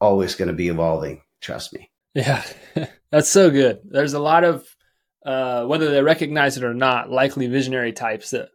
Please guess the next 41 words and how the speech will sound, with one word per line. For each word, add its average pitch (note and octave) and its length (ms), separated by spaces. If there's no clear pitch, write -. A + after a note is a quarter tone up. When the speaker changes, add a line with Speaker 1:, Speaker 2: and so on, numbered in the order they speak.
Speaker 2:
watch B2+ 400
this B2 160
show B2 320
and A#2+ 100
interact A#2+ 340
and A2+ 80
engage A2+ 280
with A#2 140
it. A#2 40
And A#2 80
a A#2+ 60
lot C#3+ 120
of D3+ 60
people D#3+ 140
that C#3+ 80
just C3 200
don't C3+ 140
understand A#2+ 760
how C3+ 600
to A#2 420
sit - 300
down, B2 640
or D3 160
that D3 200
they C#3 140
should C#3 300
sit C#3+ 180
down B2 480
and A#2 280
do C3 140
what A#2+ 120
you B2 140
just A#2+ 240
described. A2+ 640
What's B2+ 520
my C#3+ 140
business? C3+ 420
How C3 220
does C#3 140
it C3+ 100
work? B2 460